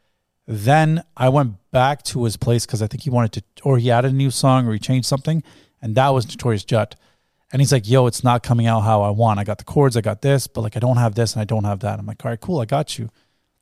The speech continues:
Uh, added drums. We added some, like,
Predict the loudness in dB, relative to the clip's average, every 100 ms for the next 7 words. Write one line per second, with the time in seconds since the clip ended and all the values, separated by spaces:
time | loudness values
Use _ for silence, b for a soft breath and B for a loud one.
0 | _ -2 0 2 -2 -6 _ _ _ _
1 | _ _ -2 -2 -2 2 4 4 2 -2
2 | -4 -8 -10 -8 0 0 0 -2 -4 -2
3 | -4 -8